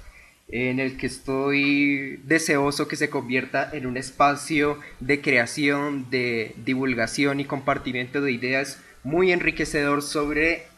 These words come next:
eh, no solo el cine, sino diversas formas artísticas en general, y en la que precisamente será nosotros, eh, no solo como creadores, sino como individuos, que daremos a conocer nuestras perspectivas y nuestras apreciaciones en torno a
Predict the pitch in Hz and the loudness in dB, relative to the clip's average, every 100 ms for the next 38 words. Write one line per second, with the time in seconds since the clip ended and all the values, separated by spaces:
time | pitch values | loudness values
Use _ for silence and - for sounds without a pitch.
0 | 120 120 113 110 110 - - - 131 156 | -12 -8 -6 -6 -8 -12 -14 -8 -4 -2
1 | 147 143 165 151 147 143 123 120 113 127 | -2 -2 -2 -2 -2 -2 -4 -4 -2 0
2 | 143 143 139 - 143 135 135 131 - 127 | 0 0 -4 -2 -2 -2 -2 -2 -4 -6
3 | 135 135 139 127 139 120 113 131 151 - | -2 -2 -2 -4 -2 0 4 4 2 -8
4 | - - - - - - 131 131 131 123 | -18 -18 -18 -20 -20 -10 -4 -2 0 0
5 | 127 - 123 120 127 127 147 147 151 151 | -2 -4 -4 -4 -8 0 0 0 -2 0
6 | 127 127 131 131 131 - _ _ _ 127 | 4 4 4 2 -2 -12 _ _ _ -2
7 | 131 180 170 175 165 160 - - - _ | 0 2 2 2 0 0 -6 -12 -18 _
8 | _ - 123 113 107 120 147 160 156 151 | _ -6 -4 -2 -4 -2 -2 2 0 0
9 | 147 139 135 120 135 139 135 131 131 127 | -2 0 0 0 -2 -4 -4 -4 -4 -4
10 | 123 120 127 147 147 175 - - - - | -2 0 4 4 4 0 -4 -14 -20 -6
11 | 127 120 139 147 143 139 123 131 131 131 | -2 0 0 -2 -2 -2 -2 -4 -4 -4
12 | 135 127 135 131 - - 139 147 143 135 | -4 -4 -6 -8 -6 -2 0 2 0 -2
13 | 131 - 120 123 123 110 117 - 131 131 | -4 -4 -2 -2 -2 0 0 2 2 2
14 | 139 127 127 117 117 123 151 | 0 -2 -2 -2 -2 0 -2